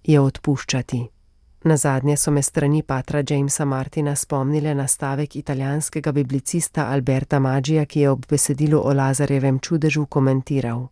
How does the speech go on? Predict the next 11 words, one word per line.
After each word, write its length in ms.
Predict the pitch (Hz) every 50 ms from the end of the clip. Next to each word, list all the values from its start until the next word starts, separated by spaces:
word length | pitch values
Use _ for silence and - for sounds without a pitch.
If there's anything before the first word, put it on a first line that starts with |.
| _ _ _ _ - - - - - _
"S 120 | - - -
tem 220 | - 143 139 147
čudežem 480 | 139 - 156 147 143 147 147 156 147 147
nas 200 | 143 139 - -
Jezus 340 | 147 147 135 147 139 - -
ni 100 | 170 165
toliko 440 | - 165 160 156 160 151 - 151
naučil, 440 | 143 139 143 147 151 147 - - 151
da 120 | 139 147 143
mrtvi 420 | 139 139 143 147 147 - 151 143
vstanejo, 800 | - - 143 - - - 151 139 147 156 165 156 147 147 143 139